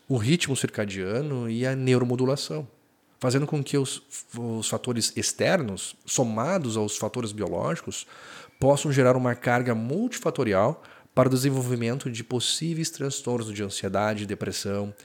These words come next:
síndrome do pânico, entre outros. E com relação ao isolamento, que eu toquei neste ponto logo no início, né, o isolamento social, é im-,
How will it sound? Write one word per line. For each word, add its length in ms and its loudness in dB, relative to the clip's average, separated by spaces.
síndrome 500 -4
do 120 -6
pânico, 760 -6
entre 240 -6
outros. 500 -10
E 80 -4
com 380 0
relação 440 0
ao 60 -2
isolamento, 720 -2
que 80 -18
eu 60 -12
toquei 560 -8
neste 280 -6
ponto 340 -6
logo 240 0
no 100 -4
início, 540 -4
né, 260 -12
o 60 -12
isolamento 280 -4
social, 640 0
é 60 2
im-, 180 0